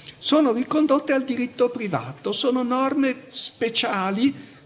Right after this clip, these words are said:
comunque del diritto privato, sono prerogative dell'amministrazione come contraente, non come soggetto pubblico.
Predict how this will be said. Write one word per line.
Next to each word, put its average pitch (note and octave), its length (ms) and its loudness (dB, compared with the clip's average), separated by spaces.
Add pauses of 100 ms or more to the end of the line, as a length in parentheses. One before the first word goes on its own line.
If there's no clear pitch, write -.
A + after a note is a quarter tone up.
comunque C4 880 2
del B3 300 2
diritto G#3+ 500 -4
privato, F3 840 -6 (500)
sono A#3+ 420 2
prerogative A3 880 2
dell'amministrazione F#3 1160 -2
come A3 320 -2
contraente, E3 960 -4 (400)
non A3 240 2
come A#3+ 300 0
soggetto E3 640 0
pubblico. - 720 -12